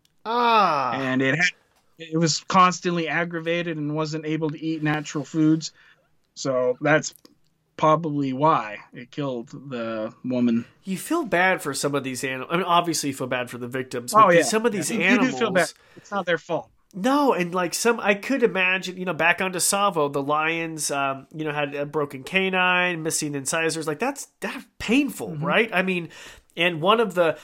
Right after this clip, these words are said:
Speaker 1: tigers you covered, I forgot which one, but it had quills lodged in its, in its leg from,
Speaker 2: Oh, yeah.
Speaker 1: from porcupines, and, and from a porcupine.
Speaker 2: Porcupines.
Speaker 1: Yeah, these quills.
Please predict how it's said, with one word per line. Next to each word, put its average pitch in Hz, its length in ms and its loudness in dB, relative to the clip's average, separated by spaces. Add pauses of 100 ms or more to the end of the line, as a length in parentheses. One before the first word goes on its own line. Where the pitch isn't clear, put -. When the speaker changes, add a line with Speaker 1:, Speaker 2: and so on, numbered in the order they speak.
(120)
Speaker 1:
tigers 208 540 2
you 147 80 -4
covered, 156 400 0
I 156 80 -4
forgot 170 400 -2
which 160 240 -6
one, 214 340 -4
but 151 300 0 (160)
it 196 160 -4
had 180 400 -4
quills 202 600 4
lodged 170 500 0
in 165 120 -6
its, - 320 -8
in 175 160 -8
its 151 160 -6
leg 180 320 0
from, 135 80 -2
Speaker 2:
Oh, 156 120 6
yeah. 123 220 -2
Speaker 1:
from 233 220 -4
porcupines, 175 880 -6
and, 185 240 -2
and 196 220 -6
from 202 160 0
a 196 40 0
porcupine. 202 460 -2 (200)
Speaker 2:
Porcupines. 139 540 -6 (280)
Speaker 1:
Yeah, 302 460 2 (140)
these 202 220 -2
quills. 285 640 -2